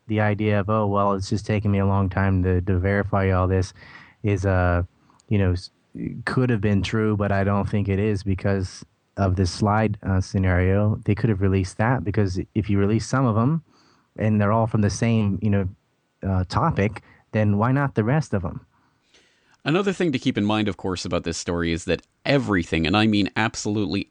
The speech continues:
Speaker 2: everything that we know about Snowden, his intentions, the documents themselves, what they contain, what they don't contain, every, all of this information is coming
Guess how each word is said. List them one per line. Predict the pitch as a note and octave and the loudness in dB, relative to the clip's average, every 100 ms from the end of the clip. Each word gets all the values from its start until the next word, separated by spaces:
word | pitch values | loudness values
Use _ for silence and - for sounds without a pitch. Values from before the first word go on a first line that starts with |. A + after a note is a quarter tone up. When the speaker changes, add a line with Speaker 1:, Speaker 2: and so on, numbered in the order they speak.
| - | -2
Speaker 2:
everything | A2 A2+ G#2+ G2 - F2+ | 0 2 2 0 0 -2
that | E2+ F2+ | 0 -2
we | F2 | -2
know | F2 | -2
about | E2+ D#2 C2+ | -2 -4 -6
Snowden, | - A2+ A2+ G#2+ | 0 2 2 2
his | G2 E2+ D#2 | 0 -2 -4
intentions, | D#2+ A2 A2 - G2 - | -4 0 0 0 -2 -2
the | D#2+ | -4
documents | F2+ F#2+ - E2 D#2+ | -2 -2 -2 -6 -6
themselves, | D2 D2 - G#2 G2+ F#2+ - | -8 -8 -2 0 0 -2 -4
what | E2+ - | -6 -4
they | D#2 | -6
contain, | F2+ - G#2+ G#2+ | -6 0 2 2
what | E2 - | 0 -4
they | E2 | -4
don't | F2 G2+ - | 0 -2 -2
contain, | F2 E2+ E2+ _ - | -4 -4 -4 _ 0
every, | C#3 A#2 G#2+ F#2 - | 2 2 0 0 0
all | A2 C3+ C3+ | 0 4 2
of | F#2+ | 2
this | F2 D#2+ | 0 0
information | D#2+ - D#2+ D#2 - D#2+ | -4 -2 -2 -2 -2 -4
is | - | -4
coming | G2+ F2 D#2+ | -2 0 -2